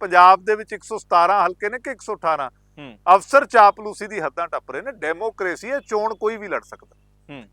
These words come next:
Speaker 1: ਪਰ ਮੁੱਖ ਮੰਤਰੀ ਇਹ ਸਮਝ ਲੈਣ ਕਿ ਮਜੀਠਾ ਹਲਕਾ ਮਜੀਠੀਆ ਸਾਹਿਬ ਨਾਲ ਡਟ ਕੇ ਖੜਾ।
Speaker 2: ਹਾਂ।
Speaker 1: ਬਥੇਰੀਆਂ ਹਨੇਰੀਆਂ ਝੁੱਲੀਆਂ।
Speaker 2: ਜੀ।
Speaker 1: ਉੱਥੋਂ ਜਾਂ ਤਾਂ ਬਿਕਰਮ ਸਿੰਘ ਮਜੀਠੀਆ ਵਿਧਾਇਕ ਰਹੇ ਜਾਂ ਹੁਣ ਸਾਡੇ ਭੈਣ ਜੀ ਸਤਿਕਾਰਯੋਗ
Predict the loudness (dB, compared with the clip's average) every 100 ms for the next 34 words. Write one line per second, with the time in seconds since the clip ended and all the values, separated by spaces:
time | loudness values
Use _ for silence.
0 | _ -8 -4 -4 -4 -2 -2 -4 -8 -6
1 | -6 -8 -8 -10 -10 -12 -12 -14 -16 -6
2 | -2 0 -2 -6 -8 -8 -8 -18 -12 -12
3 | -6 -6 -6 -10 -8 -10 -10 -14 -14 -16
4 | -18 _ -10 -10 -10 _ -10 -4 -2 2
5 | 4 4 2 -4 -8 -14 -14 -18 -20 -20
6 | _ -18 -16 -10 -8 -4 -2 2 2 0
7 | -4 -8 -8 -10 -14 -14 -14 -12 -8 -8
8 | -4 -4 -4 -6 -10 -10 -8 -6 -6 -8
9 | -12 -10 -12 _ -14 -14 -16 -18 -18 _
10 | -8 -8 -8 -16